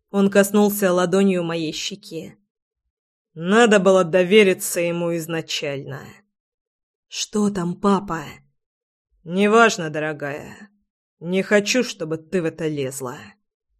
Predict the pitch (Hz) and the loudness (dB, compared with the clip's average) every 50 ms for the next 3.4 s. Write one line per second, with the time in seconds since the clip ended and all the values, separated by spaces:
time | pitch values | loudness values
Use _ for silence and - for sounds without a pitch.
0 | _ _ _ _ _ _ _ _ _ _ _ _ _ _ - 214 220 226 220 - | _ _ _ _ _ _ _ _ _ _ _ _ _ _ -2 0 0 2 4 4
1 | 247 254 247 - - 180 175 175 160 180 190 214 226 233 220 202 190 196 196 196 | 4 4 4 2 -2 0 0 0 -2 -2 -2 -2 -2 -2 -2 -2 0 0 0 -2
2 | 196 202 - 202 202 - 214 208 202 190 190 202 202 - 208 202 196 196 202 202 | -2 -2 -4 -4 0 2 4 6 6 6 4 2 0 0 0 0 0 0 0 -2
3 | 196 185 190 185 190 190 - _ | -2 -2 -2 -4 -6 -6 -8 _